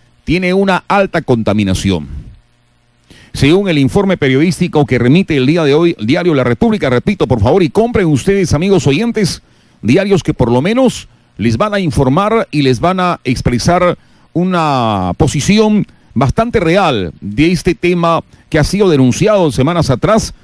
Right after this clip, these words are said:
a través del semanario Vista Previa o Letra Cierta o, o Letra Cierta o Vista Previa, que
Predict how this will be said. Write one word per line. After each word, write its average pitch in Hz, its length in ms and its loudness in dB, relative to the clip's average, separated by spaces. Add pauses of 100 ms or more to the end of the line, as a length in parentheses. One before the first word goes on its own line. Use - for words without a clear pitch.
(160)
a 117 160 -2
través 143 340 0
del 127 220 0
semanario 135 580 2
Vista 139 300 -2
Previa 208 380 0
o 135 80 4
Letra 147 280 -2
Cierta 190 440 -2
o, 104 120 2
o 98 540 -2
Letra 104 560 -2
Cierta 175 580 -2
o 110 160 2
Vista 135 280 0
Previa, 208 280 0
que 131 160 -4